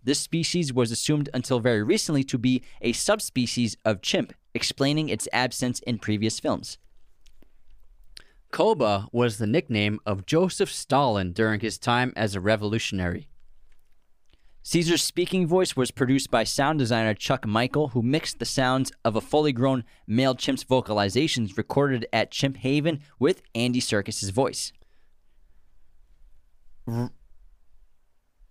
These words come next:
Speaker 2: Dawn of the Planet of the Apes is the first time in the franchise that shows chimps as omnivores. They hunted a herd of elk in the beginning of the film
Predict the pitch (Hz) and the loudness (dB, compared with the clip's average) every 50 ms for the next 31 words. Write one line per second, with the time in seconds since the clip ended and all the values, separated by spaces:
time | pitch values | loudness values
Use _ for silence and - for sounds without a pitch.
0 | - - - - - - - - 110 120 139 139 160 175 170 147 143 - 139 127 | -20 -20 -20 -20 -20 -20 -20 -6 0 2 2 4 4 2 0 -2 -2 -2 -2 0
1 | 117 117 113 113 117 110 - - 120 120 107 95 113 107 104 - - - 156 185 | 0 0 0 0 -2 -4 -6 -6 -6 -4 -4 -2 -4 -4 -6 -4 -2 0 0 0
2 | 180 - - 147 123 123 120 117 - 107 110 110 - - - 123 120 113 - - | 0 -2 0 0 0 0 0 -2 -2 -4 -4 -4 -4 -2 -2 0 0 0 0 0
3 | 117 113 117 - - - 120 - - - - - 120 117 110 104 - - - - | 0 0 -2 -2 -4 -4 -4 -4 -4 -4 -2 0 0 2 0 -2 -4 -6 -6 -2
4 | - 180 196 185 - - - - _ - 113 110 107 - - - - 123 135 131 | -2 0 0 -2 -4 -8 -12 -10 _ 0 2 2 0 0 -2 0 2 2 2 2
5 | 113 107 95 92 90 69 78 - - - - 95 98 95 131 143 165 151 - 160 | 2 0 -2 -2 -4 -6 -8 -8 -10 -8 -6 -6 -4 -2 0 -2 0 0 0 0
6 | 123 104 92 - 139 143 160 185 160 - - 101 104 107 - - 104 107 104 101 | 2 0 2 2 2 2 2 0 -2 0 0 0 0 0 0 -2 -4 -2 -2 0
7 | 104 98 110 104 101 101 95 95 95 - - 110 123 131 | 0 0 0 0 0 0 0 -2 -2 -2 -2 0 0 -2